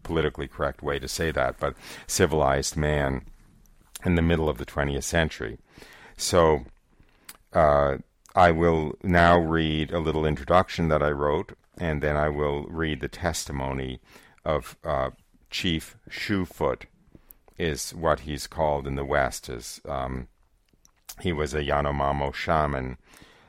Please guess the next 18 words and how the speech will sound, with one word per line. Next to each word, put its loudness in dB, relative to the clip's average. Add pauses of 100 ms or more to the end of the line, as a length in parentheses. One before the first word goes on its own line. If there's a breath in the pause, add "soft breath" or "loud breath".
as 2
I 2
said, 0
of -2
a -4
indigenous -2 (440 loud breath)
Amazonian 0 (260 soft breath)
tribe, 2 (420 soft breath)
and 0
I 0
think -4
his 0
account -4
is -10
rather 0
authoritative -6 (440 loud breath)
to -6 (380)
illustrate -2